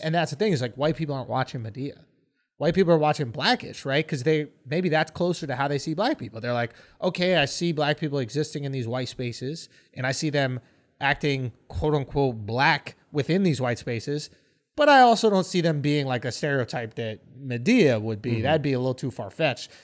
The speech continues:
Speaker 1: If anything, I'd feel a little bit guilty enjoying that because it's like, is there some sort of a, you know, leaning into, like, the extreme of a cultural stereotype?
Speaker 2: Yeah,
Speaker 1: Yeah.
Speaker 2: something I was afraid of happening was that Hollywood would see the success of Madea movies and be like,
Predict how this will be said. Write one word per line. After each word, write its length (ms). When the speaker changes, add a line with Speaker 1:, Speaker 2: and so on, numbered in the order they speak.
Speaker 1:
If 140
anything, 280
I'd 140
feel 260
a 60
little 180
bit 200
guilty 500
enjoying 460
that 200
because 300
it's 160
like, 220
is 180
there 180
some 220
sort 260
of 120
a, 420
you 100
know, 140
leaning 400
into, 240
like, 180
the 80
extreme 380
of 80
a 40
cultural 360
stereotype? 600
Speaker 2:
Yeah, 160
Speaker 1:
Yeah. 60
Speaker 2:
something 360
I 100
was 140
afraid 320
of 120
happening 420
was 160
that 240
Hollywood 520
would 240
see 180
the 120
success 720
of 340
Madea 440
movies 560
and 100
be 100
like, 180